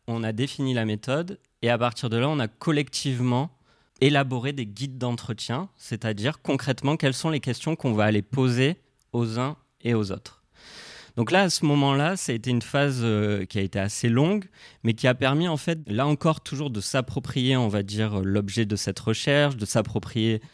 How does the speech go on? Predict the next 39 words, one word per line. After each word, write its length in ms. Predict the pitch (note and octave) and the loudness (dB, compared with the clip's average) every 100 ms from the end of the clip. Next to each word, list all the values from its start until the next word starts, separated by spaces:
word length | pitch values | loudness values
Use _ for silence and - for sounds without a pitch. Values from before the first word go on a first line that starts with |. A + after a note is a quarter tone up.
| - | -16
ce 120 | - | -6
que 100 | A2 | -4
c'est 220 | - C3 | -2 0
une 140 | B2+ | 2
démarche 340 | G#2+ G#2 G2 F#2+ | 2 0 -2 -2
d'enquête. 560 | G#2 G#2+ C3+ E3 - - - - - - - | -4 -2 0 -2 -6 -20 -20 -20 -20 -16 2
Et 80 | A2+ | 4
en 80 | A#2+ | 4
fait, 200 | F#3 F3+ | 2 0
ce 140 | - | 0
travail, 720 | B2+ - B2 C3 E3 F#3 - - | -2 2 2 4 2 0 -4 -2
il 140 | A2+ | 4
a 80 | A2+ | 4
reposé, 480 | G#2+ C3+ C3+ C3 E3 | 6 2 2 0 -2
en 100 | C#3+ | -2
fait, 140 | E3 | -4
sur 180 | - A#2 | -4 -2
un 80 | A2 | -4
croisement 500 | C3+ B2+ B2+ C3 C#3+ | -2 -2 0 0 0
d'expériences. 840 | C3+ - - G#2+ G2 F#2 - - _ _ | -2 -4 -4 -2 -2 -6 -14 -16 _ _
C'est-à-dire, 260 | G#2 A#2 C#3 | -6 -2 -2
en 80 | |
fait, 300 | A2 C3+ - B2 - - - | -2 -4 -6 -16 -18 -20 -6
chaque 300 | - D3 - | 0 0 2
personne, 460 | C#3 B2+ D3+ D3+ | 0 2 0 0
en 100 | B2 | 0
fait, 240 | G#2+ C3 B2+ - | -2 -6 -6 -2
au 140 | C3 | 0
regard 340 | B2+ B2 B2+ | 2 2 2
de 60 | A#2+ | 2
ses 260 | G#2 A2 G2+ | -2 -2 -4
expériences 480 | - A2 G#2+ G#2 | -4 -2 0 0
de 180 | G2+ G2+ | -4 0
l'hébergement, 720 | G#2 G2 G2+ G2 G2+ G#2+ - _ _ _ - | 2 2 0 -2 -2 -2 -4 _ _ _ -16
soit 260 | - - C3 | -4 0 2
en 100 | A#2+ | 2
tant 200 | B2 A2+ | 0 -2
qu'ancien 600 | - - B2 - C3+ A#2+ | -6 -2 -2 0 2 2
hébergé 640 | A#2 A2 G#2+ G#2 A2+ A#2 | 2 2 0 0 -2 -2